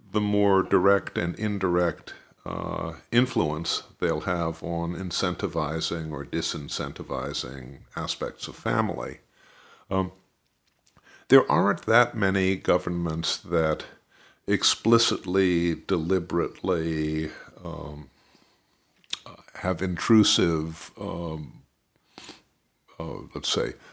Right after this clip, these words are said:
pronatal or antinatal population policies. Uh, there's a lot of talk,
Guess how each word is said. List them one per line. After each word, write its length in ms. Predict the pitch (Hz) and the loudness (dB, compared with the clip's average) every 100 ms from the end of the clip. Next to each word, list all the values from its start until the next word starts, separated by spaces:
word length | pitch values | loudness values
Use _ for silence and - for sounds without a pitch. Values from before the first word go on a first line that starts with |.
| _ _ | _ _
pronatal 920 | - 127 117 98 92 87 - 85 80 | 8 10 12 8 4 2 2 2 0
or 180 | - 90 | -2 -2
antinatal 1160 | - 90 90 - 82 76 73 73 76 64 60 - _ _ _ - _ | 0 0 0 0 0 0 -2 -2 -2 -6 -8 -12 _ _ _ -20 _
population 800 | - 78 - 78 71 62 - 62 | 0 0 0 -2 -2 -2 -4 -6
policies. 960 | - 55 53 - - - - - - - - - _ - - - | -6 -6 -6 -6 -4 -4 -8 -6 -4 -4 -12 -20 _ -20 -20 -6
Uh, 200 | 87 80 73 _ _ _ _ _ - - | -2 -2 -4 _ _ _ _ _ -10 2
there's 200 | - 113 | 8 8
a 40 | 104 | 10
lot 200 | 104 92 | 8 8
of 160 | - | 4
talk, 540 | - 95 69 - - | 2 4 4 0 -12